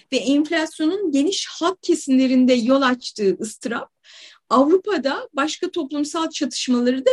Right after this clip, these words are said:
tetikleyebilir. Fransa buna yönelik bir uyarı, e, demiş. Burada tabii savaş derken, savaşın getirdiği yorgunluk derken Ukrayna Savaşı'ndan bahsediliyor.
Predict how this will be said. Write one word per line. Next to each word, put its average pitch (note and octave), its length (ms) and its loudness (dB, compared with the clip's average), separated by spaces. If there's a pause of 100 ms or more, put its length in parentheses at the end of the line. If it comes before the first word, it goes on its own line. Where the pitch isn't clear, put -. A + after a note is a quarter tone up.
tetikleyebilir. C4 1000 0 (280)
Fransa E4 680 -2
buna D#4+ 260 0
yönelik D#4 520 0
bir A4+ 140 0 (120)
uyarı, C#4 500 4 (240)
e, F3+ 280 -4
demiş. - 460 0 (280)
Burada C4 260 8
tabii D4 420 8
savaş D4 480 2
derken, C#4+ 500 0
savaşın C4+ 440 0
getirdiği B3 500 0
yorgunluk B3 500 2
derken B3 320 -6 (420)
Ukrayna D4 500 6
Savaşı'ndan G3+ 720 0
bahsediliyor. G3+ 720 -4